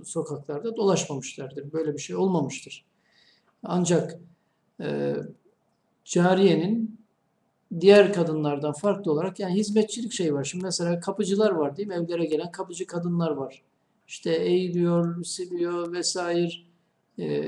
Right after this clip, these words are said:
hizmetçiler de en ağır işleri yapan insanlar. İşte ekmek yoğuracak, hamur yoğuracak,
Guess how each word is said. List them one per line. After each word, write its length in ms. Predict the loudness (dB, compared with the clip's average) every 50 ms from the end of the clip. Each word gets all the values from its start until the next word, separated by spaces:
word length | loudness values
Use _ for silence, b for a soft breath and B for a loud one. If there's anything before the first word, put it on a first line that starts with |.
| -4 -4
hizmetçiler 720 | -2 0 2 4 4 4 2 2 2 4 4 4 4 2
de 60 | 0
en 320 | 0 0 0 0 -2 -4 -8 -12 -16 -10
ağır 220 | -6 -4 -2 -2 -2
işleri 320 | -2 -4 -4 -6 -6 -4
yapan 280 | -4 -4 -4 -2 -2 0
insanlar. 640 | 0 0 -2 -4 -4 -6 -6 -6 -8 -8 -12 -16 _ _ _ _ _ _ _ _ _ _ _ _ -20
İşte 200 | -14 -8 -4 0
ekmek 440 | 0 0 0 0 -2 -2 0 0 0
yoğuracak, 560 | 2 2 4 4 2 2 0 -2 -2 -2 -4
hamur 260 | -4 -2 -2 0 2
yoğuracak, 520 | 4 4 4 4 4 2 2 2 0 -2